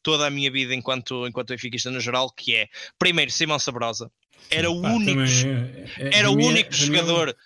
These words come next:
Speaker 1: Eu, eu era, eu era puto, ia para os cafés e chateava-me com toda a gente, vinha de lá chorar porque o Benfica perdia. Ah, era tudo muito triste e só havia um jogador que era a Benfica, que era o Simão.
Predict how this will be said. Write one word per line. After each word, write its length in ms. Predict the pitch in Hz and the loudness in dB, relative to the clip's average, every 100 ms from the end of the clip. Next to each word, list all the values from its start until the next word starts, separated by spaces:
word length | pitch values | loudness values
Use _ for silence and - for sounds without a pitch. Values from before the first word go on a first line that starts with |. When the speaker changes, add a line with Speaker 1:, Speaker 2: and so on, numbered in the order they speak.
| _ - - | _ -20 -2
Speaker 1:
Eu, 200 | 180 196 | 0 2
eu 160 | 226 226 | 4 4
era, 160 | 220 202 | 4 4
eu 160 | 190 | 4
era 160 | 196 175 | 4 2
puto, 440 | - 170 180 - - | -2 -6 -6 -10 -4
ia 160 | 180 185 | 0 0
para 140 | - | 0
os 100 | 165 | -2
cafés 400 | - 147 160 151 | -2 -2 0 0
e 80 | 143 | 0
chateava-me 560 | - 151 151 143 139 131 | -2 -2 0 0 0 -6
com 140 | 131 | -6
toda 220 | 120 127 | -6 -4
a 40 | 117 | -4
gente, 400 | - 131 123 135 | -2 -4 -6 -8
vinha 240 | 170 175 | -4 -4
de 80 | 151 | -2
lá 160 | 151 147 | 0 0
chorar 320 | - 135 131 | 0 0 0
porque 140 | - 127 | -2 -6
o 40 | |
Benfica 320 | 120 135 117 | -6 -6 -8
perdia. 560 | - 110 117 120 120 113 - - - | -8 -4 0 2 2 -4 -12 -16 -6
Ah, 680 | 143 156 151 147 143 139 139 | 0 4 4 4 4 2 2
era 200 | 185 196 185 | 2 2 2
tudo 260 | 208 185 | -2 -2
muito 300 | 180 170 - | -2 -4 -6
triste 380 | - 156 156 - | 0 2 2 -2
e 80 | 175 | -6
só 280 | - 226 208 | 0 2 2
havia 240 | 180 214 202 | 2 0 0
um 100 | 180 | -2
jogador 460 | 147 185 170 196 | -4 -4 -4 -4
que 100 | - | -2
era 100 | 196 | -2
a 40 | 190 | 0
Benfica, 420 | 190 170 156 - | -4 -8 -10 -8
que 100 | - | -4
era 80 | 233 | -4
o 40 | |
Simão. 360 | - 226 220 | -4 -2 -2